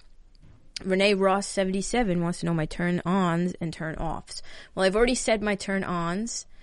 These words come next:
but my turn-offs are, um, toxic behavior, controlling behavior.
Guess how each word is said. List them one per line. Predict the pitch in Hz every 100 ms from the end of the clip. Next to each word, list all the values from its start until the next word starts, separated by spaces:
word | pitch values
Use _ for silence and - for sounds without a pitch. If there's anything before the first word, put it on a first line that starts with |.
| - - -
but | 190
my | 180
turn-offs | 180 - 208 - 180 190 202 - - - -
are, | 185 180 175 175 180 180 - -
um, | 175 175 175 175 175 175 170 - - - - -
toxic | - 185 - 185 -
behavior, | 185 180 185 185 190 226 226 - - - - - - -
controlling | - 196 - - 190 196 185 180
behavior. | 180 165 170 160 156 98 -